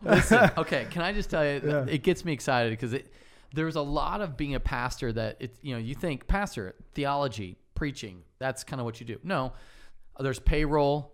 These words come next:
Speaker 1: Uh,
Speaker 2: Yeah.
Speaker 1: it's, it's, man, I hate payroll. I hate figuring out taxes 'cause pastors have a weird tax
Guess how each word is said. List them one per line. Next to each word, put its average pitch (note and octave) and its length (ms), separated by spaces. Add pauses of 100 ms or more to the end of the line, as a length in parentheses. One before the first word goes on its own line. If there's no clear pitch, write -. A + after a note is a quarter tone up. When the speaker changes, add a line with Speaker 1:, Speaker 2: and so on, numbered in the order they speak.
(100)
Speaker 1:
Uh, A2+ 500
Speaker 2:
Yeah. A#2 140
Speaker 1:
it's, C#3 180
it's, - 300
man, A#2+ 420
I A#2+ 140
hate B2 240
payroll. B2 560
I A#2 100
hate B2 300
figuring A#2+ 400
out A2+ 240
taxes A2+ 420
'cause A#2 160
pastors B2 440
have A2+ 100
a G2+ 60
weird G2+ 420 (200)
tax - 540